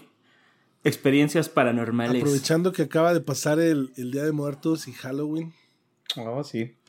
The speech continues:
Speaker 3: es verdad. Se
Speaker 2: ¿Alguien,
Speaker 3: alinea.
Speaker 2: alguien le salió
Speaker 1: ¿Cómo,
Speaker 2: alguna
Speaker 1: cómo?
Speaker 2: monstrua?
Speaker 1: A mí me salió el, el viejo del costal,
Speaker 2: <laughs>
Speaker 1: pero más bien fue la, la señora de los costales.
Speaker 3: La se-, la señorita de los costales.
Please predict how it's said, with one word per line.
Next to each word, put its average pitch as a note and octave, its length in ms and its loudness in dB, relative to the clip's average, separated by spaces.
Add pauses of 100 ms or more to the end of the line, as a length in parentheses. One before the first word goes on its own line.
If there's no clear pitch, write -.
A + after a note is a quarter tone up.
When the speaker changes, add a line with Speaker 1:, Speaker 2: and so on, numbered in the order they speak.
(180)
Speaker 3:
es A#2 180 -8
verdad. A2+ 360 -4 (540)
Se - 180 -2
Speaker 2:
¿Alguien, A2 220 4
Speaker 3:
alinea. A2+ 260 -2 (120)
Speaker 2:
alguien D#3 380 -2
le D#3 60 2
salió D3+ 500 2
Speaker 1:
¿Cómo, E3 160 4
Speaker 2:
alguna E3 160 4
Speaker 1:
cómo? D#3+ 200 4
Speaker 2:
monstrua? F3 480 2 (2250)
Speaker 1:
A A#2+ 80 -2
mí C#3 60 2
me C#3+ 60 0
salió B2+ 240 0
el, C#3 240 0
el A2+ 200 -4
viejo C3 240 2
del B2 120 0
costal, A#2 520 -6 (400)
Speaker 2:
<laughs> - 400 -6
Speaker 1:
pero A2+ 560 -2 (240)
más B2+ 180 0
bien C3+ 140 0
fue B2+ 100 0
la, B2+ 180 2
la A2+ 200 -2
señora B2 340 0
de B2 80 0
los G#2+ 160 -4
costales. A2+ 520 -10 (1300)
Speaker 3:
La G#2+ 120 -12
se-, A2 240 -14
la A2 100 -10
señorita A#2+ 440 0
de B2+ 80 4
los A2 140 -4
costales. G#2+ 400 -10